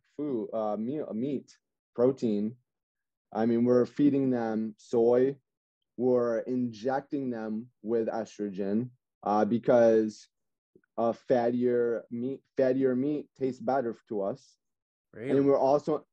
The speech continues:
Speaker 1: yeah, and we're also injecting them with growth hormone, right? Because if it's commercial, if it's a commercial farm, we need that animal to grow ten times the size in a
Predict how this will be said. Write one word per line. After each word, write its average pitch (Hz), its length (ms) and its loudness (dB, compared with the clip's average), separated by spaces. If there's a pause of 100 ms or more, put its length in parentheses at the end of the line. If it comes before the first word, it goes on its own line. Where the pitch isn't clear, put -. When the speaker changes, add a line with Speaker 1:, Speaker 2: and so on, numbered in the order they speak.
(240)
Speaker 1:
yeah, 139 140 0
and 131 80 -2
we're 139 140 0
also 170 380 0
injecting 139 520 -6
them 120 200 -8
with 107 180 -8
growth 160 300 2
hormone, 117 520 -2 (200)
right? 147 140 4
Because 156 180 4
if 143 120 2
it's 123 160 -2
commercial, 156 540 -4
if 117 120 -4
it's 120 160 -6
a 123 40 -16
commercial 143 480 -4
farm, 139 420 0 (260)
we 139 80 2
need 139 480 4
that 131 240 -2
animal 139 400 -2
to 127 100 -12
grow 113 680 0 (760)
ten 151 260 -2
times 143 380 -4
the 120 100 -6
size 151 540 -4
in 117 480 -10
a 110 240 -4